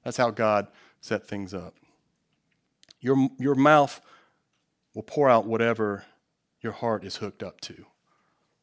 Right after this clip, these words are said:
And so if our words reveal there's a fire breaking out into our hearts, how do we put it out? That's the question we need to ask ourselves. Well, today's passage teaches us three things.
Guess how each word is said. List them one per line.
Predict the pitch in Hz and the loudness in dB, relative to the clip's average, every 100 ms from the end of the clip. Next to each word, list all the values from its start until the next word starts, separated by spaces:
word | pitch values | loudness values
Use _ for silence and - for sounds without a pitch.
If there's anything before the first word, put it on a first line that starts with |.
| _ _ _ _ _ - | _ _ _ _ _ -12
And | |
so | 110 147 | 2 4
if | 139 | 6
our | 156 | 6
words | 143 175 180 156 | 6 4 4 2
reveal | 143 143 151 143 139 | 0 4 4 4 2
there's | 135 127 | 0 0
a | 120 117 | 0 -2
fire | - 143 143 123 | 0 4 6 4
breaking | 127 127 131 | 2 -2 -2
out | 120 113 104 | -2 -2 -6
into | 113 110 110 | -10 -10 -10
our | 101 | -10
hearts, | 101 117 101 | -8 -8 -8
how | - 117 | -8 -8
do | |
we | 107 | -8
put | 101 117 | -12 -12
it | 101 | -10
out? | 92 82 - - _ _ _ _ _ _ _ _ _ _ _ _ _ _ - | -12 -14 -20 -20 _ _ _ _ _ _ _ _ _ _ _ _ _ _ -6
That's | 117 | -6
the | - | -8
question | - 113 - 110 | -6 -6 -6 -8
we | 104 | -6
need | 101 | -6
to | 98 | -4
ask | 101 - | -6 -8
ourselves. | 92 101 - | -12 -12 -6
Well, | 127 | -4
today's | 127 139 139 | 0 2 2
passage | - 143 135 127 120 - - - | 4 6 6 4 -6 -10 -16 -10
teaches | - 135 127 113 | -6 -4 -4 -4
us | 110 | -4
three | - 127 131 | -4 -4 -2
things. | 127 110 92 90 - | 0 -2 -4 -12 -18